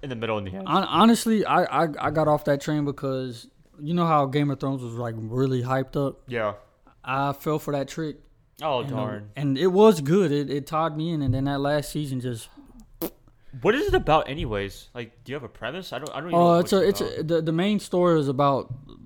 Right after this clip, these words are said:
Speaker 2: uh, the fight for the throne, pretty much.
Speaker 1: No, I'm talking about, I'm talking about Stranger Things.
Speaker 2: Oh, Stranger Things?
Speaker 1: Yeah,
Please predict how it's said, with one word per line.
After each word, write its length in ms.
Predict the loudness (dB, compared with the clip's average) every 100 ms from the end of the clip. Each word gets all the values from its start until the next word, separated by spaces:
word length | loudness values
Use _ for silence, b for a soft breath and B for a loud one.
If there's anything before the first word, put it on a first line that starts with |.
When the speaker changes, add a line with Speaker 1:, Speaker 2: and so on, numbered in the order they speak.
| -10
Speaker 2:
uh, 220 | -6 -6
the 80 | -6
fight 240 | -6 -6
for 100 | -6
the 60 | -10
throne, 340 | -6 -4 -4 -6
pretty 180 | -8 -6
much. 360 | -8 -10 -16 -20 _
Speaker 1:
No, 80 | 2
I'm 40 | 2
talking 80 | 2
about, 100 | 0
I'm 60 | 0
talking 160 | 0
about 160 | 0 -2
Stranger 280 | -2 -6 -6
Things. 380 | -8 -8 -8 0
Speaker 2:
Oh, 120 | 2
Stranger 320 | 6 6 6
Things? 300 | 4 2 2
Speaker 1:
Yeah, 240 | 2 0